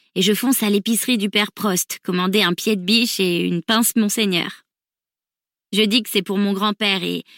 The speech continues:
pour que ça ne paraisse pas bizarre, je commande aussi les produits de mise en pli pour Mémé et des piles pour mon Polaroid.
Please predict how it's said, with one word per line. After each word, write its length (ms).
pour 120
que 120
ça 160
ne 40
paraisse 360
pas 160
bizarre, 480
je 120
commande 340
aussi 260
les 120
produits 400
de 80
mise 220
en 100
pli 220
pour 200
Mémé 520
et 180
des 160
piles 300
pour 160
mon 160
Polaroid. 600